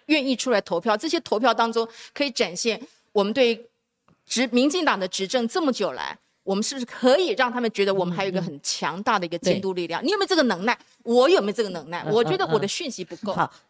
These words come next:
Speaker 2: 这你甩不掉了，因为昨天的新闻，
Speaker 1: 昨天怎么样？
Speaker 2: 他们在地，好，
Speaker 1: 啊。
Speaker 2: 针对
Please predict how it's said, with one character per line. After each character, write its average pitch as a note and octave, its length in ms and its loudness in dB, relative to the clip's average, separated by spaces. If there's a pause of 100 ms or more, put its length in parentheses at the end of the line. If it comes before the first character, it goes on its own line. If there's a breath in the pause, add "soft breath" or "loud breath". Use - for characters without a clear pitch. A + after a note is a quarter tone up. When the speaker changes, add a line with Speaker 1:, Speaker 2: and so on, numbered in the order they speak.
(200)
Speaker 2:
这 A3+ 180 4
你 F#3+ 220 2
甩 E3+ 180 0
不 B2 100 -10
掉 D#3 280 -6
了， C3+ 100 -18 (460)
因 A3+ 120 -4
为 A3 100 -2
昨 E3 220 -6
天 G3+ 180 -4
的 F#3 120 -2
新 D#3+ 240 -4
闻， D#3+ 260 -2 (380)
Speaker 1:
昨 A3+ 160 6
天 B3 160 4
怎 A#3+ 100 0
么 C4 140 6
样？ - 20 8
Speaker 2:
他 - 0 -
们 F3+ 100 0
在 C4 160 8
地， G#3 300 -2 (420)
好， E3+ 120 2
Speaker 1:
啊。 C#3 40 0
Speaker 2:
针 B3+ 220 4
对 A#3+ 300 4